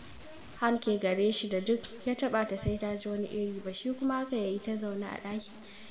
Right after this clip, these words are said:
yana kallon ta tun tana mutsu-mutsu har ta zo ta daina alamar bacci ya yi gaba da ita kenan.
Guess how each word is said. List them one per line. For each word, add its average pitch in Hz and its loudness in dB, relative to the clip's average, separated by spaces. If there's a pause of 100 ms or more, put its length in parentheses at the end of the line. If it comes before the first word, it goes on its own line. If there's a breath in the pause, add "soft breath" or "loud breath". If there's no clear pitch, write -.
yana 269 6
kallon 220 2
ta 220 -2
tun 262 0
tana 277 2
mutsu-mutsu 208 -2
har 220 -2
ta 226 -2
zo 220 -2
ta 226 -4
daina 220 -2
alamar 202 -4
bacci 190 -6
ya 208 0
yi 208 -2
gaba 196 -6
da 190 -6
ita - -6
kenan. 185 -8